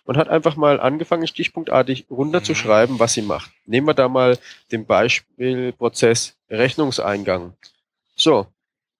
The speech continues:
Speaker 1: die Rechnung kommt im Briefumschlag, Briefumschlag wird aufgemacht, Rechnung wird angeschaut. Was wird als erstes gemacht? Es wird kontrolliert, ob überhaupt die richtige Firmenadresse drauf ist. Also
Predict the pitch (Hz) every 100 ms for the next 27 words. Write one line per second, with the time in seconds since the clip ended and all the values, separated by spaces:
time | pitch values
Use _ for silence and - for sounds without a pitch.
0 | - 190 170 170 160 160 156 151 - 165
1 | 214 269 - _ 139 131 127 123 139 -
2 | 175 175 180 180 180 - 135 135 127 123
3 | 120 104 101 - - 156 170 - 170 156
4 | 151 - 123 123 - 135 123 131 120 120
5 | 110 104 95 98 120 160 143 - 90 135
6 | - - 104 95 - 139 160 185 - 151
7 | 139 131 156 180 - - _ - 160 -
8 | - 131 113 117 143 160 - - _ 135
9 | 135 165 - 147 139 143 143 143 110 110
10 | 104 110 101 92 92 92 - 101 107 120
11 | 117